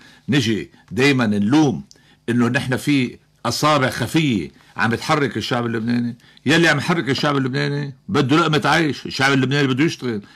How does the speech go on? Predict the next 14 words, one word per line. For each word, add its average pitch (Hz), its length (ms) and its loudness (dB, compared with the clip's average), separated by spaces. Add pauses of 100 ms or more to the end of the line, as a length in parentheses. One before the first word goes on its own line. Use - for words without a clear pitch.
الشعب 143 180 2
اللبناني 143 300 2
بده 143 200 0
يعيش، 156 400 2 (200)
الشعب 156 260 4
اللبناني 151 400 2
بده 139 220 2
يروح 147 340 0
<laughs> - 20 2
يبعث 147 280 -2
مد-، 143 180 0
ولاده 151 340 2
على 147 60 4
المدارس. 151 580 2